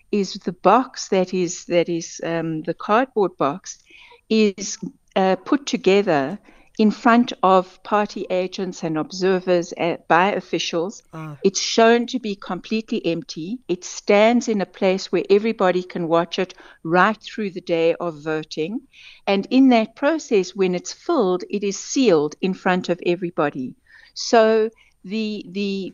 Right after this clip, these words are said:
Speaker 1: what we, what we maybe would have gained by having, um, a see-through box, it could be, um, it could be, uh, uh,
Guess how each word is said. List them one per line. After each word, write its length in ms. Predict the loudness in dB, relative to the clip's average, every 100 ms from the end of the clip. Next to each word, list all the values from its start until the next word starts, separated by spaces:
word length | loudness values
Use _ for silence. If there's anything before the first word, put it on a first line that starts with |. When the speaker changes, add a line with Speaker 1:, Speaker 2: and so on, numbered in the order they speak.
| -14
Speaker 1:
what 440 | -14 0 2 2 -2
we, 260 | -4 -4
what 340 | -2 0 0 0
we 120 | -4
maybe 680 | 0 2 0 -2 -4 -4 -8
would 260 | -2 0 0
have 240 | 0 -4
gained 380 | 0 2 2 0
by 160 | 0 -4
having, 440 | -2 -2 -2 0
um, 360 | -2 -2 -6 -10 _ _ _ _ _ _ -18 -8
a 120 | -6
see-through 540 | -6 -2 -2 -2 -4 -2
box, 440 | 2 2 2 -4 -20 -20 -20 -8
it 180 | -6 -2
could 240 | 0 0
be, 300 | -2 -4 -2
um, 380 | 0 2 2 -2 -4
it 180 | -6 -6
could 320 | -4 -4 -4
be, 380 | -6 -4 -6 -4
uh, 460 | -4 -2 -4 -6 -6
uh, 440 | -4 -4 -4 -6